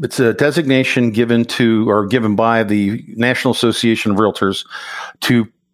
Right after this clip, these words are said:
about six percent of the entire population.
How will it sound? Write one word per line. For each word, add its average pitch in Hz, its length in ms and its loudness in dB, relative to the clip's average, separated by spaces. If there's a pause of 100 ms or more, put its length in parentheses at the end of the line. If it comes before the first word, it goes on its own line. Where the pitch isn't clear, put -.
(120)
about 135 400 -2
six - 500 -4
percent 131 500 0
of 104 120 0
the 107 100 2
entire 107 420 0
population. 117 920 0